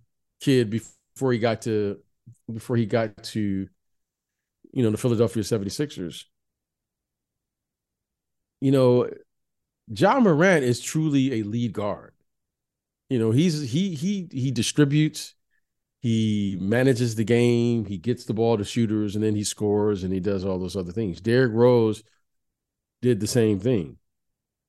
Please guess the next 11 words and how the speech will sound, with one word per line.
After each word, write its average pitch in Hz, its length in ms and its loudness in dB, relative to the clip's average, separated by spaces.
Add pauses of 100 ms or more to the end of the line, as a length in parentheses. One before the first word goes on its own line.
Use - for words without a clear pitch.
(380)
Y-, - 160 -12
you 120 220 -2
know, 104 200 2
th-, 117 200 -2
th-, 123 180 0
those 160 280 6
are, 156 80 6
those 151 280 4
are 170 60 4
different 135 320 0
guards. 117 340 0